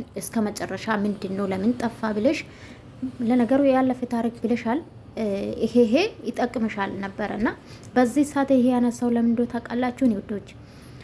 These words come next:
እሷ በዚህ ሰዓት በንዴት ብዙ ነገር ውስጥ ልትገባ ትችላለች። እና፣ እ፣ እነዚህ ሁል-፣ ሁለቱ ወንድሞች እንዳይገዳደሉ፣ እንዳይጨራረሱ ጥንቃቄ አድርጊ። በተለይ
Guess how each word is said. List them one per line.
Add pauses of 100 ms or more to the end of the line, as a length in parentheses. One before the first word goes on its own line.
(440)
እሷ (1080)
በዚህ
ሰዓት
በንዴት
ብዙ
ነገር
ውስጥ
ልትገባ (100)
ትችላለች።
እና፣ (420)
እ፣ (180)
እነዚህ (240)
ሁል-፣
ሁለቱ
ወንድሞች
እንዳይገዳደሉ፣
እንዳይጨራረሱ (400)
ጥንቃቄ
አድርጊ።
በተለይ